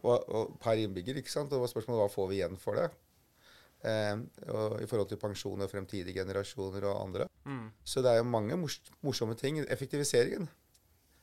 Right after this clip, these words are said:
Speaker 1: den har jeg fortsatt ikke funnet.
Speaker 2: Nei, de ti milliardene
Speaker 1: Så, så,
Speaker 2: som, eh,
Speaker 1: så,
Speaker 2: alle
Speaker 1: så,
Speaker 2: snakker om.
Speaker 1: så, så,
Speaker 2: Mm.
Speaker 1: så, så, så, så, og det var liksom kortversjonen av det, så kommer vi liksom mer på detaljene etter hvert.
Speaker 2: Ja,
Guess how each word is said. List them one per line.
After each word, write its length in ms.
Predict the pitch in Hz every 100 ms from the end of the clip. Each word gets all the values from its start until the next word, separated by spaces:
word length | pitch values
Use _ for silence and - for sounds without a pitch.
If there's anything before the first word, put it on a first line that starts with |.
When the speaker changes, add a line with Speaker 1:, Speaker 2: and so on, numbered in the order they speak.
| -
Speaker 1:
den 100 | 127
har 80 | 123
jeg 60 | 110
fortsatt 220 | 101 107
ikke 100 | 117
funnet. 460 | 107 95 151 - -
Speaker 2:
Nei, 140 | 165 180
de 160 | 160 185
ti 200 | - 190
milliardene 480 | 160 151 165 175 170
Speaker 1:
Så, 160 | 196
så, 40 | -
Speaker 2:
som, 140 | 127
eh, 60 | 123
Speaker 1:
så, 200 | 120 123
Speaker 2:
alle 120 | 135
Speaker 1:
så, 120 | 135
Speaker 2:
snakker 180 | 147 127
om. 60 | 110 - 143
Speaker 1:
så, 220 | 143 - 131
så, 160 | 131 -
Speaker 2:
Mm. 80 | -
Speaker 1:
så, 220 | 127 143 127 127
så, 280 | 120 - 135 123 123 117 113
så, 220 | 117 120 113
så, 160 | 117 -
og 80 | 123
det 100 | 165
var 100 | 156
liksom 180 | 117 110 -
kortversjonen 640 | 101 - 90 - 107 110
av 160 | 107 143
det, 60 |
så 220 | 151 135 131 - - -
kommer 220 | - 131
vi 60 | 139
liksom 100 | 131
mer 80 | 110
på 80 | 113
detaljene 460 | 110 110 - -
etter 160 | - -
hvert. 140 | - -
Speaker 2:
Ja, 80 | 139